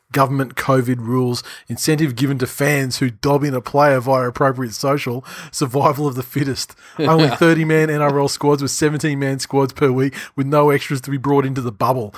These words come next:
Speaker 1: How long have teams, <laughs> how long till teams are playing a man down? Who are the first players to go? Which teams end up trialling eleven aside? No interchange rugby league.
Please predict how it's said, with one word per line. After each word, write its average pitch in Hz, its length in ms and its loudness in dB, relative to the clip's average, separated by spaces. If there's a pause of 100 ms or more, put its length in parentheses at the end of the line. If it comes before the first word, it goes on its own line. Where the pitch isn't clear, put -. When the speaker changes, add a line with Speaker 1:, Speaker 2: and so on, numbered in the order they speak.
(240)
Speaker 1:
How 151 160 2
long 151 160 2
have 135 100 -4
teams, 143 260 -2
<laughs> 143 140 -2
how 165 140 2
long 147 160 0
till 143 240 -2
teams 143 240 -4
are 131 40 -6
playing 143 280 0
a - 20 -6
man 139 240 -4
down? 143 380 0 (300)
Who 170 100 4
are 160 40 6
the 151 60 4
first 147 280 2
players 143 280 2
to 135 80 -6
go? 143 260 4
Which 139 220 -4
teams 147 300 -2
end 147 120 -2
up 139 120 -4
trialling 147 400 0
eleven 143 320 -4
aside? 143 400 0
No 143 160 -4
interchange 135 420 -6
rugby 135 300 -4
league. 143 360 -8